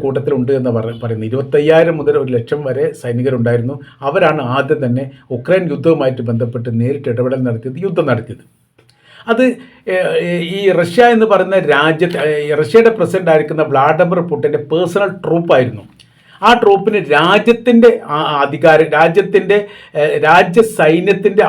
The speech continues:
ആയുധങ്ങൾ കൊടുത്തിട്ടാണ് പ്രാക്ടിക്കൽ ചെയ്യുന്നത്, ചെറിയ രീതിയിലൊന്നുമല്ല. അപ്പോൾ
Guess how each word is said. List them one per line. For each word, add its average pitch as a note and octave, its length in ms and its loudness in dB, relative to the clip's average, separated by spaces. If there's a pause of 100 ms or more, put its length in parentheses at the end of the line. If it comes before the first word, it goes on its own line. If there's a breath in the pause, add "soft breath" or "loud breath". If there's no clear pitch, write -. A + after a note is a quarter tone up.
(100)
ആയുധങ്ങൾ F#3+ 420 0 (100)
കൊടുത്തിട്ടാണ് F3+ 520 -2 (100)
പ്രാക്ടിക്കൽ F3 500 0
ചെയ്യുന്നത്, E3+ 300 2 (320)
ചെറിയ D3 180 -4 (100)
രീതിയിലൊന്നുമല്ല. F3+ 520 0 (420 loud breath)
അപ്പോൾ C#3 140 -4